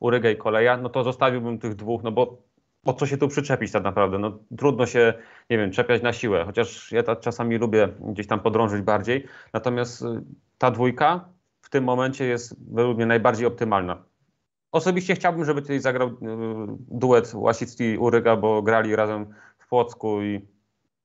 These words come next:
nawet trener Sobolewski chyba prowadził wtedy. Natomiast tak mówię, no, ja się nie będę czepiał stoperu za wczorajszy mecz. I Kolej, i Uryga wczoraj zagrali naprawdę dobrze. Uryga też taki miał taką sytuację w drugiej połowie, gdzie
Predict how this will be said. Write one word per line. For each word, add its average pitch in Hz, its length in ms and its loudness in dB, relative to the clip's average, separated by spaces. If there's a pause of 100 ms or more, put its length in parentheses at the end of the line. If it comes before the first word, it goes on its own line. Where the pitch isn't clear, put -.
nawet 101 520 -4
trener 107 260 0
Sobolewski 131 580 0
chyba 98 220 -2
prowadził 98 400 0
wtedy. 101 380 0 (540)
Natomiast 123 440 2
tak 120 180 6
mówię, 113 180 -2
no, 117 120 -2 (520)
ja 135 180 2
się 139 100 -4
nie 135 80 2
będę 120 180 2
czepiał 107 600 0
stoperu 110 520 2
za 110 140 4
wczorajszy 104 400 0
mecz. 98 420 -4
I 123 140 -6
Kolej, 127 540 6 (220)
i 117 120 -4
Uryga 117 380 4
wczoraj 107 460 0
zagrali 101 640 0 (300)
naprawdę 110 460 2
dobrze. 110 260 4
Uryga 117 300 4
też 110 160 -2
taki 113 220 -2
miał 113 160 -2
taką 110 220 -6
sytuację 110 340 -2
w - 20 -8
drugiej 107 160 -2
połowie, 110 260 2
gdzie 104 260 0